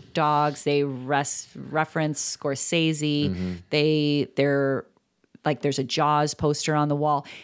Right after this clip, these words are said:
Speaker 1: Actually, another interesting thing about Vince Vaughn is they wanted to use the theme from Jaws
Speaker 2: Hmm.
Speaker 1: in this movie, and they did. The part where he's going over to get,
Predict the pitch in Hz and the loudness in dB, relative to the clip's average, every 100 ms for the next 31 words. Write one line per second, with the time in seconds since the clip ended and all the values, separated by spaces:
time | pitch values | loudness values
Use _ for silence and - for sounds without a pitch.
0 | - 233 330 - 185 147 123 185 - _ | -4 -2 0 0 0 0 0 -2 -6 _
1 | - 180 226 254 175 147 139 147 139 135 | -2 0 2 2 0 -2 -4 -2 -2 -2
2 | 131 143 135 143 135 - 135 131 131 156 | -2 0 0 0 -2 0 0 0 0 -4
3 | - - - - 170 170 165 - _ 151 | -10 -20 -18 -4 0 2 0 -4 _ -4
4 | 185 214 208 202 185 160 147 151 151 143 | 0 2 2 2 2 2 0 2 2 2
5 | - 151 - 165 160 - 151 143 143 127 | 0 -4 -2 0 0 0 -2 2 2 2
6 | 92 85 147 - 156 165 165 165 165 - | 0 0 -2 -4 -2 0 2 2 0 0
7 | 165 151 143 - - - 165 175 175 160 | 0 2 0 -2 -6 -12 -4 0 2 0
8 | 139 160 113 120 - 170 180 170 139 156 | 2 0 0 -2 -2 -2 0 0 0 0
9 | 156 143 156 151 147 147 139 139 139 - | 0 0 0 2 2 0 0 -2 -2 0
10 | 139 131 143 139 - - | -2 0 2 0 -2 -6